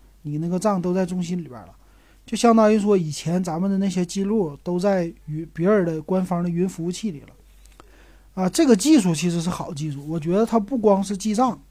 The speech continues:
它可以，其实它那个变相的还有一个方法，就是把你的东西啊，把你那些记录存在用户的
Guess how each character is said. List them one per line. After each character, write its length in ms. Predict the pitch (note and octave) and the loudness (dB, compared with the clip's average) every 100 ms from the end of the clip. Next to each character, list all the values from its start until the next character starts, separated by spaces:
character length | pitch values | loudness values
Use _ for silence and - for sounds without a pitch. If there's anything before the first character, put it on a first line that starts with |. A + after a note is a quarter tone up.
| _ | _
它 120 | D#3 | -12
可 180 | C#3+ C#3+ | -10 -10
以， 140 | C#3+ - - - - _ | -10 -14 -20 -20 -20 _
其 140 | - B3 | 2 4
实 80 | B3 | 4
它 340 | A#3+ A3+ A3 | 4 4 4
那 140 | A3+ | 2
个 140 | A3 G3 | 2 0
变 260 | G3 A#3 | 4 4
相 220 | G3 B3 G3+ | 4 2 2
的 100 | E3+ | -2
还 160 | - | 0
有 140 | A3 E3+ | 0 0
一 160 | D#3+ | -4
个 60 | E3+ | -6
方 220 | F#3+ F#3+ | -2 -2
法， 180 | F3+ D#3+ | -2 -6
就 180 | D3 F3+ | -4 -2
是 180 | F3 E3 - - - - | -2 -6 -12 -20 -14 0
把 140 | G3+ | 4
你 160 | A#3 E3+ | 4 4
的 140 | F#3+ | 0
东 220 | F#3 E3+ | 0 -2
西 120 | D#3+ | -2
啊， 60 | E3+ | -4
把 140 | E3 F#3+ | -4 -4
你 100 | E3+ | -2
那 80 | |
些 160 | E3+ F3 | -2 -4
记 140 | E3+ | -4
录 180 | F3+ F#3 | -4 -4
存 260 | D3 - D#3 | -6 -8 -4
在 120 | F#3 | -2
用 180 | F#3 F#3+ | -2 -2
户 200 | G3+ G3 | -2 -2
的 200 | D#3 | -4